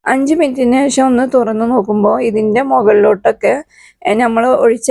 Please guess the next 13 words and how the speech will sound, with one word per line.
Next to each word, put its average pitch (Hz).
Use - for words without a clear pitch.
എണ്ണ 214
ഒക്കെ 240
ഒന്ന് 233
തെളിഞ്ഞു 220
വരും. 208
അതിനുശേഷം 262
ഈ, -
ഈ 240
ടൈമിൽ 269
ഒന്ന് 277
ഉപ്പുണ്ടോ 269
എന്ന് 262
നോക്കണം. 208